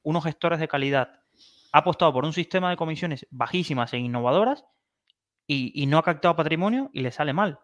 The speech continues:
Otra gestora que hizo el mismo modelo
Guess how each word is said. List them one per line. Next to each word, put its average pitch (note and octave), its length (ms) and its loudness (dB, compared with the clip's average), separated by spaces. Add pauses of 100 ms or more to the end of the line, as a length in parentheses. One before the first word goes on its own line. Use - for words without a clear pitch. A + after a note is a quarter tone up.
(420)
Otra D#3+ 240 4
gestora E3+ 540 0 (360)
que - 360 -2
hizo D#3+ 180 0
el D#3+ 60 2
mismo E3+ 240 0
modelo E3 460 -2